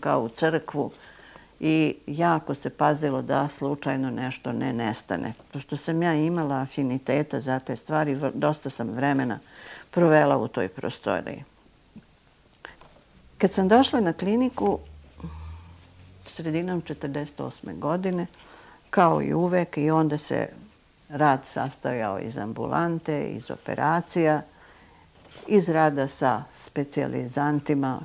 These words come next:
što se starijih tiče. Situacija na klinici je bila onda, što se kadrovska-, kadrovske popune tiče, bila jako oskudna.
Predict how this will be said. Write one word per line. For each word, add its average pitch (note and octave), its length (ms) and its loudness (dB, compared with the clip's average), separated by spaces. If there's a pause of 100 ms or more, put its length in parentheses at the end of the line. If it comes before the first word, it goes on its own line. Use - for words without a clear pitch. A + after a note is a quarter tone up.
(100)
što - 180 -10
se - 160 -8
starijih - 560 -4
tiče. D#3 420 -4 (1160)
Situacija G#3 840 2
na G#3 140 6
klinici G3 480 2
je E3+ 140 4
bila D#3+ 300 2
onda, D3+ 380 -2
što - 180 -8
se C3+ 160 -10
kadrovska-, D3 920 -4 (100)
kadrovske D3+ 600 -2
popune C3+ 600 0
tiče, D3 380 -2
bila C3+ 320 0
jako C#3 600 0
oskudna. F#3+ 640 0